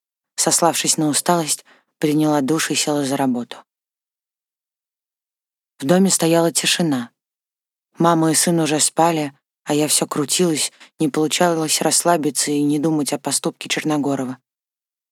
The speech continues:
Правильно ли я поступлю, если перееду к нему со всей семьей? А если мы не сможем найти общий язык?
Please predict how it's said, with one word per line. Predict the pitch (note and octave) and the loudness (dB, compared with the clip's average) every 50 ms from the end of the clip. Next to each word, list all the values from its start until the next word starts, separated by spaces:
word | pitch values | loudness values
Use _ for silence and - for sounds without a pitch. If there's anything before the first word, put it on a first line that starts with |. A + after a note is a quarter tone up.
| _ _ | _ _
Правильно | - - D#3+ E3+ F3 E3+ F3 E3+ E3 E3 | 0 2 4 4 4 4 2 2 2 2
ли | D#3+ D#3 D#3 | 2 2 2
я | D3+ D#3 D3 | 0 0 0
поступлю, | - - D3 - - - C3+ - D#3 E3+ E3+ D#3+ _ - _ _ _ _ _ | 0 0 0 0 0 -4 -4 -2 0 0 0 -2 _ -14 _ _ _ _ _
если | - E3 D3+ - - D#3+ | 0 0 0 2 0 -2
перееду | - - D#3 D#3+ D#3 D3 E3 D3+ D#3+ | -2 0 0 0 2 2 2 0 0
к | D3+ - | -2 0
нему | D#3+ D#3 D#3 D#3 | 0 2 2 2
со | D3+ - D#3 | 0 0 0
всей | - - - D#3+ | -2 0 0 0
семьей? | C#3 - - D#3+ D3+ C#3+ D3 C#3+ C#3 C3+ C3+ _ _ _ _ _ _ _ _ _ _ _ _ | 0 0 0 2 2 2 0 0 -2 -4 _ _ _ _ _ _ _ _ _ _ _ _ _
А | - D#3 | 0 2
если | D#3+ F3 - - F3+ | 2 2 4 2 2
мы | E3+ E3+ | 2 4
не | E3+ E3 | 2 2
сможем | D3+ - F3+ F3 F3 F3 E3+ | 2 2 2 2 4 2 2
найти | E3 E3 D#3+ C#3 - E3 | 2 2 2 2 2 2
общий | E3+ D#3+ D3+ - - D#3+ | 2 2 2 0 0 2
язык? | E3 E3 D3 C3 C#3+ D3 C#3+ - - | 2 2 2 2 0 -2 -2 -6 -16